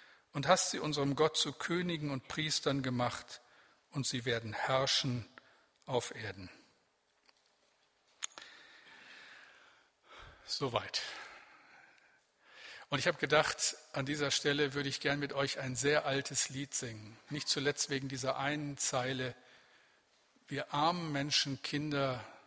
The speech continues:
sind eitle, arme Sünder und wissen gar nicht viel.“ Bei allem ist unsere Erkenntnis Stock-, Stückwerk und es ist so gut, diesen Herrn zu kennen. Lasst uns dieses alte Lied singen: „Der Mond ist aufgegangen“, zum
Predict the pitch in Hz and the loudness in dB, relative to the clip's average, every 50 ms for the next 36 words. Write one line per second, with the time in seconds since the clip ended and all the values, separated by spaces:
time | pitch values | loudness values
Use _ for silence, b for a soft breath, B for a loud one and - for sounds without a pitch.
0 | _ _ _ _ _ b b b b b b _ - - - 139 131 131 - - | _ _ _ _ _ b b b b b b _ -12 -6 -4 -4 -4 -4 -4 -4
1 | - 139 143 147 147 - 151 143 139 151 - - 131 127 131 131 131 127 120 113 | -2 -2 -2 -2 -2 -2 -2 0 0 0 0 2 0 0 0 0 -2 -2 -2 -2
2 | 117 123 127 131 127 127 123 131 135 131 123 113 117 139 139 - - 151 139 123 | -2 -2 -4 -4 -4 -2 -2 -2 -2 -4 -6 -4 -2 0 0 0 0 0 -4 -4
3 | 123 127 139 143 139 135 135 120 - - - - 123 110 104 101 101 - - - | -2 -2 -2 -2 -2 -4 -4 -6 -6 -8 -8 -8 -8 -8 -8 -10 -12 -16 -18 -20
4 | - _ _ _ _ - _ _ _ _ _ _ _ b b b b b b b | -20 _ _ _ _ -20 _ _ _ _ _ _ _ b b b b b b b
5 | b b b b b b b b b b b b b b b b b b - 131 | b b b b b b b b b b b b b b b b b b 2 2
6 | 123 143 151 170 180 175 160 147 - 165 147 135 135 143 - 139 - - - 165 | 4 6 4 4 4 2 0 -2 -2 -2 -2 -2 -2 0 -2 0 -4 0 0 0
7 | 180 208 254 165 156 - - - - 139 139 - - - - - 156 143 - - | -2 -2 -6 -4 -2 -2 -2 0 -2 -4 -4 0 0 0 0 0 0 -4 -4 -6
8 | 135 123 117 110 - 131 120 143 147 135 - - - - 131 - - 165 165 - | -6 -4 -4 -6 -8 -8 -10 -6 -4 2 4 4 4 4 2 -4 -4 -8 -8 -4
9 | - 135 117 120 131 120 - - 127 127 131 131 - - 135 127 - - 139 113 | -4 -2 0 0 0 0 0 2 2 2 2 0 0 -2 -2 -4 -4 -2 -2 -2
10 | 101 104 104 104 151 165 165 - - 156 151 139 - - 143 123 131 123 - - | -2 -2 -4 4 4 6 6 4 -2 -2 -2 -2 -2 -2 -2 -2 0 0 0 0
11 | - - 151 165 180 170 - 160 147 131 131 143 143 - - - 135 131 127 127 | 2 4 4 4 4 2 0 -4 -2 -2 -2 -4 -2 -2 -2 0 0 0 0 0
12 | 120 117 110 B B B B B B B B B B B B - - 131 123 123 | -2 -4 -8 B B B B B B B B B B B B -6 -2 -2 -2 0
13 | 131 139 151 170 185 165 - 131 - - - - 139 139 143 - - - - 139 | 0 -2 0 0 0 -2 0 2 2 2 2 2 2 2 2 2 -2 -2 -2 -2
14 | 127 127 117 120 123 127 120 - - 127 117 | 0 2 0 0 0 -2 -4 -4 -4 -4 -6